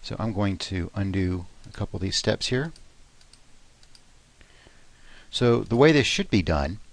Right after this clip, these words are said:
is if I want to make the title here my heading one, I'm just going to select that text, and in the style menu here, it,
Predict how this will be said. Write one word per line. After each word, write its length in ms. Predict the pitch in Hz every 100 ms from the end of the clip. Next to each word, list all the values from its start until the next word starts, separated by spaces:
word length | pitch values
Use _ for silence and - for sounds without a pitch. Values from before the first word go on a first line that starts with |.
| - - -
is 440 | 101 95 98 95 - - -
if 140 | 107
I 60 | 139
want 160 | 156
to 60 | 127
make 220 | 110 101
the 100 | -
title 340 | - 117 110 90
here 360 | 85 85 87 -
my 240 | 87 87 85
heading 280 | 110 90
one, 300 | 87 107 87
I'm 140 | 87 98
just 160 | 92
going 240 | - 107 104
to 280 | - 92 82 - - - - -
select 420 | - - 120 -
that 200 | - -
text, 480 | - 95 - - - - - -
and 140 | 101
in 80 | 101
the 60 |
style 420 | 101 - 139 156 123
menu 280 | 90 87
here, 280 | 82 90 92
it, 100 | 101